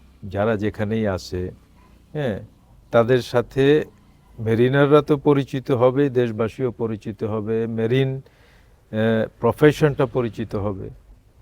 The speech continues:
মেরিন প্রফেশন কম বেশি সবাই জানে, মেরিনার মানে হলো যারা জাহাজে, জাহাজে থাকে,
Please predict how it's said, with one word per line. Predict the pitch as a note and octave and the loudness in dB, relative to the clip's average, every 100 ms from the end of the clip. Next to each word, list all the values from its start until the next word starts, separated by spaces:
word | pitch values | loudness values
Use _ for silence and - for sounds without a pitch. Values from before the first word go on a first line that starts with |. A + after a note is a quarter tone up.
| _ _ _ _ _ | _ _ _ _ _
মেরিন | G#2+ G#2+ A#2+ | -4 -2 -2
প্রফেশন | B2+ A#2+ C3+ A#2+ C3+ | -2 0 -2 -2 -2
কম | A#2+ C3+ | -2 -2
বেশি | C3 - C3+ | -2 -4 -6
সবাই | C3+ B2+ C3+ | -4 0 0
জানে, | B2+ C3 D3+ | 2 0 0
মেরিনার | C3 C3 B2 B2 A#2+ | 0 0 0 0 -2
মানে | A#2 A2+ A2+ | -4 -4 -4
হলো | A2+ A2+ | -4 -2
যারা | G#2+ G#2 | -2 -2
জাহাজে, | G2+ G#2 G#2+ G#2 | -2 -2 -2 -4
জাহাজে | G2 G2+ G2+ G2 | -4 -2 -2 -4
থাকে, | - G2 F#2 F#2+ | -6 -8 -4 -6